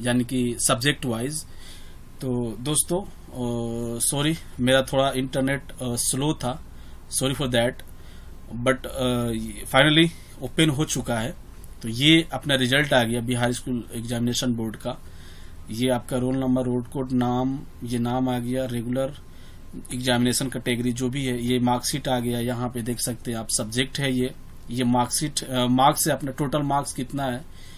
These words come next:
per subject और कितना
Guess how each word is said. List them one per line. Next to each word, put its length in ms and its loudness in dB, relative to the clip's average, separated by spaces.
per 100 6
subject 540 0
और 140 -4
कितना 640 4